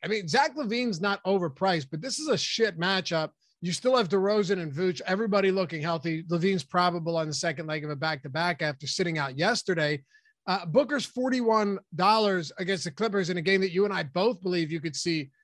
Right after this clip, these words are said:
several players, including him, sit or at least play limited minutes. It, just going down the list, it, it is not a, a, a that appealing of a position, which honestly leads me to look at si-, and, and you, I know you mentioned it, but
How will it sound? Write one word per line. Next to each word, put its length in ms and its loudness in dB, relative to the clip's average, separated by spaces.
several 460 2
players, 340 0
including 420 0
him, 200 -2
sit 340 -2
or 140 2
at 100 -4
least 260 -2
play 160 2
limited 440 0
minutes. 460 0
It, 160 -2
just 220 0
going 280 4
down 240 4
the 80 0
list, 300 -2
it, 160 -4
it 120 0
is 180 0
not 500 0
a, 140 0
a, 220 -6
a 40 -2
that 180 2
appealing 340 -2
of 80 -4
a 60 -6
position, 400 -4
which 240 -4
honestly 420 2
leads 340 2
me 120 0
to 80 4
look 200 4
at 120 0
si-, 200 -4
and, 140 0
and 180 0
you, 160 0
I 80 2
know 120 6
you 100 6
mentioned 380 0
it, 80 -6
but 120 -4